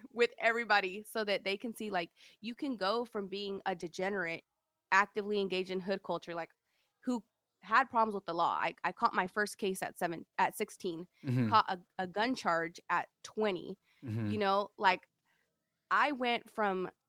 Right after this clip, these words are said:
Speaker 1: being a drug addict, going through everything that I went through, domestic violence, all of that. And I came out and I, and I, I did it with the grace of God,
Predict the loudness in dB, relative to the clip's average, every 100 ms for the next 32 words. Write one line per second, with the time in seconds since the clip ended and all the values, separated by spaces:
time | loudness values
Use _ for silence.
0 | _ -8 -4 -2 0 2 4 4 2 0
1 | -8 -20 _ -20 -8 -4 -4 -6 -10 -6
2 | -4 -6 -10 _ -4 -2 -2 0 2 2
3 | 0 -4 -4 -4 -4 -8 _ _ _ -6
4 | -4 -4 -2 2 2 2 -6 -10 -10 -2
5 | 0 0 0 0 0 -2 -2 -4 -6 -2
6 | -2 -2 -6 -6 -2 -2 -2 -4 -4 -6
7 | _ _ _ -4 -2 -2 0 -2 -4 -16
8 | _ _ _ _ _ -6 -2 -2 -2 -4
9 | -4 -6 0 2 2